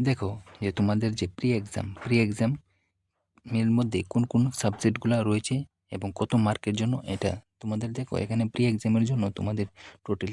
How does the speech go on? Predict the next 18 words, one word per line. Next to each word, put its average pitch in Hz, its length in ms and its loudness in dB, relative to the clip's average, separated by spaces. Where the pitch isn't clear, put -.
তিনটি 120 420 -2
কিন্তু 123 240 -4
এখানে 104 280 -4
বিষয় 120 240 0
সাবজেক্ট 107 400 0
বলতে 104 260 0
পারো। 110 120 -2
তোমাদের 101 340 -2
এখানে 110 260 -2
দেখো 107 140 -6
ইংলিশ, 123 320 -2
তারপর 101 260 -6
দেখো 110 140 -4
ম্যাথ, 107 200 0
তারপর 98 340 -12
রয়েছে 107 220 -4
রিজনিং। 101 300 -6
এখানে 110 200 -2